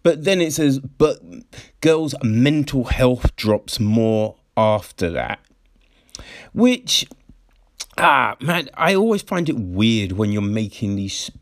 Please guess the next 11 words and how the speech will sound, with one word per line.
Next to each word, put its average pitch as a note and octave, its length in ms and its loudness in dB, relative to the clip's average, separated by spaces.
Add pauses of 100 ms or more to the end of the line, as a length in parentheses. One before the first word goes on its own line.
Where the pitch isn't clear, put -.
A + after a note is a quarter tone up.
(120)
big C#3+ 300 -4
sweeping B2 640 -4
statements, - 1080 -10 (440)
because F3+ 180 6
effectively E3+ 920 -2
by E3+ 520 -2 (220)
doing C3 540 -2
that, G#2+ 400 -2 (840)
you C3+ 160 -2
kind D#3 320 -2
of C#3 140 -2